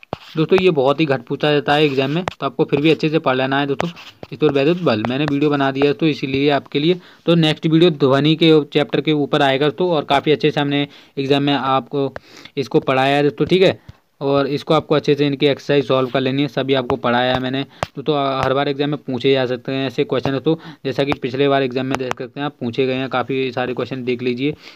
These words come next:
ये गैस का गुब्बारा, तो ये गुरुत्वाकर्षण बल के कारण ही होता है, तो ये भी गुरुत्वाकर्षण बल के, और ये दो हज़ार बीस के exam में पूछे गए हैं दोस्तों सभी question, ये भी, ये भी, ये भी, सभी दो हज़ार बीस के question में आए हैं दोस्तों। ठीक है,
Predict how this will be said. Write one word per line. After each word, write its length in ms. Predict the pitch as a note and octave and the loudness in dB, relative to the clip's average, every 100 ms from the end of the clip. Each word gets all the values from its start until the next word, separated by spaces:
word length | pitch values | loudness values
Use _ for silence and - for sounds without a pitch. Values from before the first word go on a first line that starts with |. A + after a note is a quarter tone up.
| _ - | _ -4
ये 180 | C3 B2+ | -4 0
गैस 220 | C3 A#2 | -2 0
का 140 | C3+ | -4
गुब्बारा, 380 | B2+ B2 B2+ C3 | -2 0 0 -2
तो 200 | A#2+ C#3+ C#3+ - - | 0 -2 -2 -14 -10
ये 100 | C3 C3 | -6 -2
गुरुत्वाकर्षण 640 | B2+ A#2+ C3+ C3+ C#3+ C3 | -2 0 -2 -2 -4 -4
बल 180 | B2+ A#2+ | -4 -4
के 140 | B2+ | -6
कारण 320 | B2 B2 B2 | -2 -2 -2
ही 60 | B2+ | -4
होता 220 | B2 A#2+ | -4 -4
है, 120 | B2+ A#2+ | -4 -2
तो 140 | C#3 | -4
ये 180 | C3+ B2 | -2 -4
भी 80 | B2 | -2
गुरुत्वाकर्षण 580 | B2+ B2+ C3 B2+ C3+ C3 | -4 -4 -4 -4 -4 -4
बल 140 | B2 | -2
के, 160 | C3+ D3+ - _ C3 | -4 -6 -12 _ -4
और 120 | C3+ | 0
ये 140 | C#3 | 2
दो 120 | C3+ | 2
हज़ार 160 | C3+ C3+ | 2 2
बीस 200 | C3 B2 | 0 -4
के 240 | - C3+ C3 | 0 0 0
exam 300 | B2 B2+ C3 | -4 -4 -4
में 80 | B2 | -4
पूछे 320 | A#2+ A2 C3+ | -6 -2 -2
गए 100 | C3 | -2
हैं 160 | C3 | -4
दोस्तों 180 | C3 C3+ | -6 -6
सभी 240 | - B2 B2 | -4 -4 -2
question, 300 | C3 A#2 C3 | -4 -4 -6
ये 180 | B2 B2+ | -2 -2
भी, 220 | C3 B2+ | -2 -2
ये 100 | B2 | -2
भी, 200 | B2 B2+ | -2 -4
ये 160 | B2 B2 | -2 0
भी, 180 | C#3 D#3 - - - - | -2 -6 -12 -14 -14 -8
सभी 220 | C#3 C#3+ | -2 0
दो 120 | D3+ D3+ | 2 2
हज़ार 180 | C3+ | 2
बीस 160 | B2+ B2 | -2 -4
के 120 | C3+ | -4
question 280 | C#3+ B2 C3 | -4 -4 -4
में 200 | C3 E3+ - _ _ _ - - - | -4 -6 -8 _ _ _ -18 -16 -4
आए 200 | A#2+ C3 | 0 2
हैं 140 | C#3+ C3 | 2 0
दोस्तों। 260 | A#2+ C3+ | -2 -2
ठीक 160 | A#2 F3 | -2 0
है, 120 | F3 | 0